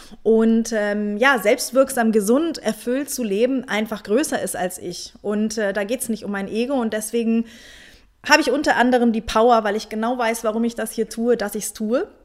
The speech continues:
Und, ähm, du hast jetzt natürlich zwei Optionen. Du kannst jetzt sagen, „Okay, ich höre mal dem Ganzen, ähm, ich höre diesen Stimmen da oben zu,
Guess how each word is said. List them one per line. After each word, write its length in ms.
Und, 460
ähm, 320
du 140
hast 180
jetzt 140
natürlich 320
zwei 260
Optionen. 720
Du 80
kannst 460
jetzt 240
sagen, 800
„Okay, 360
ich 140
höre 120
mal 140
dem 120
Ganzen, 580
ähm, 680
ich 100
höre 100
diesen 220
Stimmen 320
da 140
oben 240
zu, 360